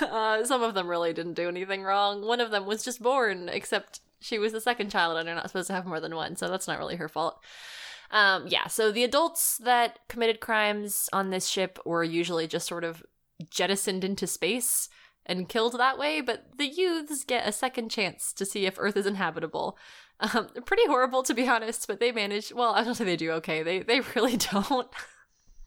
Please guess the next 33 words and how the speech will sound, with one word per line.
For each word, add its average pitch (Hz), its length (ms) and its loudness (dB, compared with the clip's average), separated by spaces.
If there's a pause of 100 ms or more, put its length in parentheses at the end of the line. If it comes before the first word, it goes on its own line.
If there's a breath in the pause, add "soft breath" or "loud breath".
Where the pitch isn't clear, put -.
(680 loud breath)
Clark 359 280 4
and 294 120 2
Bellamy 214 400 2
do, 165 200 0
though, 170 200 2
and 185 120 0
they're 262 160 2
two 247 200 -2
of 214 100 -2
the 180 80 -4
ones 170 220 -2
that - 140 -10
get - 220 -2
sent 185 260 -4
down. 139 440 -6 (440 loud breath)
Um, 165 360 -2
Bellamy 254 640 2
is 180 520 2
sort 185 240 0
of 170 180 -2
our 160 600 2
roguish 185 720 0
anti-hero 175 720 0
at 165 120 0
the 160 80 -6
beginning. 165 680 -4
He 156 560 -6
is 156 420 -2
very 185 380 2
snarky. 165 640 -6
He's 156 320 -6
very 180 300 2
anti-establishment. 160 1160 -4